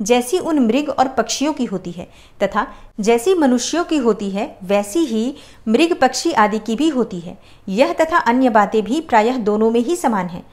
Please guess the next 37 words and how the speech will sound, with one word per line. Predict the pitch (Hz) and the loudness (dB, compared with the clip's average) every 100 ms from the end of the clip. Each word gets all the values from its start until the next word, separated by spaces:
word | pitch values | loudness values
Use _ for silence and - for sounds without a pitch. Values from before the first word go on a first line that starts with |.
| - | -14
समझ | - 302 330 | -2 0 2
होने | 277 247 233 320 | 2 2 2 4
पर | 262 202 | 2 2
भी | 214 262 - | -2 -8 -4
इन | 285 330 | -2 2
पक्षियों | 277 247 - 294 | 2 0 -2 -2
को | 320 | 0
तो | 311 311 | 0 0
देखो, | 285 294 277 - - _ | 0 -2 -8 -8 -18 _
ये | 196 262 | -2 -2
स्वयं | 277 208 220 339 | 0 4 4 2
भूख | 294 311 | 2 0
से | 302 311 | 0 -2
पीड़ित | 302 226 247 262 | 0 0 0 0
होते | 226 220 | -2 2
हुए | 214 208 208 | 0 2 0
भी | 208 311 - | -2 -8 -4
मोहवश | 214 285 294 208 220 - - - | 2 2 2 0 0 -4 -12 -4
बच्चों | 240 233 359 | -2 -2 -4
की | 359 359 | 0 0
चोंच | 349 262 254 | 2 2 2
में | 214 208 262 | 0 -2 -2
कितने | - 269 302 359 | -4 -4 -2 -2
चाव | 349 214 226 269 | 0 4 4 4
से | 277 202 226 - | 0 -2 0 0
अन्न | 311 339 | 0 0
के | 339 302 | -2 2
दाने | 214 240 294 | 4 4 2
डाल | 196 175 | 2 0
रहे | 175 185 | -4 -8
हैं। | 185 - - - - | -10 -16 -20 -20 2
हे | 220 | 2
नरश्रेष्ठ, | 196 190 - 220 285 - - - - _ - | 4 0 0 -2 -2 -8 -20 -20 -20 _ 0
क्या | 311 | 2
तुम | 320 349 | 2 0
नहीं | 220 220 302 | 0 2 2
देखते | 285 277 - 302 | 2 0 -2 -6